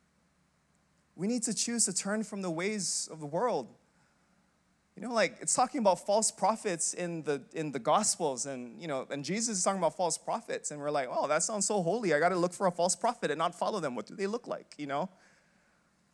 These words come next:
We experience false prophets all the time. Social media,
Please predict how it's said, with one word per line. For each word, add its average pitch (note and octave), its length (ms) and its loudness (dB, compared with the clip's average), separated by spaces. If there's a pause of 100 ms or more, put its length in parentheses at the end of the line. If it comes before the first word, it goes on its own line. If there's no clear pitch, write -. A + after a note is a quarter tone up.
(920)
We G#3+ 100 4
experience D#4+ 400 6
false A#3+ 320 6
prophets A3 400 4
all G3+ 120 8
the G#3 100 0
time. F#3+ 380 -4
Social F3+ 340 0
media, A3 400 0